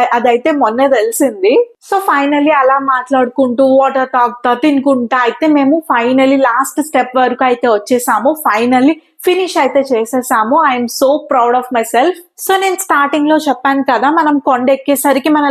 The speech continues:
లగేజ్ పైకి వచ్చేస్తుందని. So ఇక్కడే ఫ్రీ లగేజ్ డెలివరీ సెంటర్ లోకి వచ్చేస్తుంది అనమాట. So మాకైతే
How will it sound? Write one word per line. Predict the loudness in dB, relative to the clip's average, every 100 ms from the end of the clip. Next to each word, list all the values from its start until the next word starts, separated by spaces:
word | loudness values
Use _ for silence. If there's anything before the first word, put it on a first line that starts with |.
| 2
లగేజ్ | 2 0 0 -2
పైకి | -2 0 -2
వచ్చేస్తుందని. | 0 -4 0 0 0 0 -2
So | -2 -2
ఇక్కడే | 0 0 0 -2
ఫ్రీ | 0 2 2 2
లగేజ్ | 2 0 2 2 2 -4 -14 -2 0
డెలివరీ | 2 2 0 -2
సెంటర్ | -2 0 0
లోకి | 0 -2
వచ్చేస్తుంది | -2 -4 0 0 2
అనమాట. | 0 0 -2 0 -2 -2 -6 -16 -4
So | -2 0
మాకైతే | 0 0 0 -2